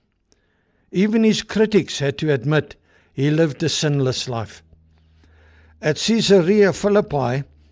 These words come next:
Jesus asked his disciples the following question. Matthew sixteen, verse fifteen.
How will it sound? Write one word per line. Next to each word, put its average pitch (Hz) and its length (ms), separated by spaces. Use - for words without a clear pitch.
Jesus 190 580
asked 196 360
his 180 240
disciples 160 760
the 147 120
following 143 500
question. 135 540
Matthew 160 380
sixteen, 143 640
verse 120 240
fifteen. 110 540